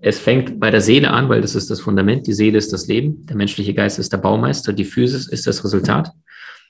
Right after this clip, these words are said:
Und nachdem wir das spirituelle Fundament, warum wir hier wirklich auf der Erde sind, warum wir inkarnieren, warum wir bestimmte Erfahrungen machen, was wir lernen,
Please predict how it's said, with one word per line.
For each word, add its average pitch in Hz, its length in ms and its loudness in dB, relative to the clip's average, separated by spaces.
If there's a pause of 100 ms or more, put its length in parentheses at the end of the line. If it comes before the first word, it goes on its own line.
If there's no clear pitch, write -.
(1400)
Und 113 120 2
nachdem 151 280 6
wir 160 80 8
das - 320 0
spirituelle 120 460 2
Fundament, 117 440 -2
warum 104 240 -2
wir 104 80 0
hier 113 120 0
wirklich 117 260 -4
auf 117 100 -8
der 98 120 -2
Erde 101 180 -2
sind, 117 220 -2
warum 110 240 -2
wir 120 80 0
inkarnieren, 110 580 0
warum 98 240 0
wir 101 80 0
bestimmte 101 320 -6
Erfahrungen 120 400 -4
machen, 107 300 -6
was - 160 -8
wir 101 80 0
lernen, 120 420 0